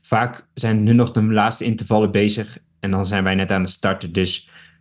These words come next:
zoveel loop je elkaar niet in de weg. Maar je, je zag ze regelmatig. Kipchoge, eh, zie ik de laatste tijd,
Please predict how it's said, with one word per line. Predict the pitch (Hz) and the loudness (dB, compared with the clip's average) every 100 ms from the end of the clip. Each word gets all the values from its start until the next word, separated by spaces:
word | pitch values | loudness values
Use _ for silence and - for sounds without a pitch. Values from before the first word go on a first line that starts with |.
| _ | _
zoveel | - - 110 117 107 | -2 4 4 6 6
loop | 104 117 | 4 2
je | |
elkaar | 107 104 | -2 0
niet | 104 | 0
in | 104 | 0
de | 101 | 0
weg. | 98 113 - _ _ _ | -2 -4 -8 _ _ _
Maar | 107 98 | -2 2
je, | 95 95 95 | 2 2 2
je | 101 | 0
zag | 117 117 | 0 -2
ze | - | 0
regelmatig. | 107 101 104 98 107 110 - - | 0 0 0 0 -2 -4 -8 -6
Kipchoge, | 113 - 143 156 143 131 | -6 2 4 6 6 4
eh, | 123 120 | 4 2
zie | 123 | 0
ik | |
de | 120 | 0
laatste | 120 120 - | 0 0 -2
tijd, | 127 113 107 - | 0 0 -2 -10